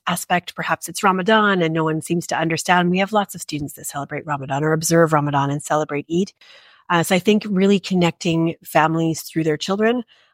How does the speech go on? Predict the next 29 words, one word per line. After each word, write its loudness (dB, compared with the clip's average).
around 2
the -4
school -4
experience, -2
um, -2
with 2
refugee 0
families, 0
depending -2
on 0
how -2
they've 0
come -4
to 0
us. 2
Some 0
refugee 0
families -4
have -2
come, -4
um, 0
not 2
by 4
way 2
of -8
war, -2
potentially -2
have 0
been -2